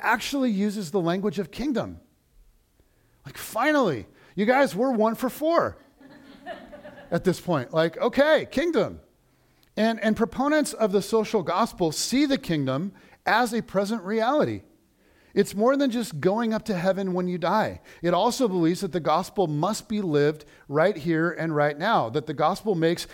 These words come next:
an actual difference in our modern world. It also understands, and this is interesting,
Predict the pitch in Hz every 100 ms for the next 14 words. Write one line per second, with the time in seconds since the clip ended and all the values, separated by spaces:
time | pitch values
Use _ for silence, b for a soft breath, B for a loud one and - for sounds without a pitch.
0 | B 170 160 175 208 240 214 156 208 196
1 | 170 165 - 170 147 170 151 143 165 160
2 | 240 123 92 _ _ b b b b b
3 | b b b b b b 202 233 277 302
4 | 302 220 180 - 156 135 139 208 - -
5 | 151 175 226 254 226 226 233 - 147 123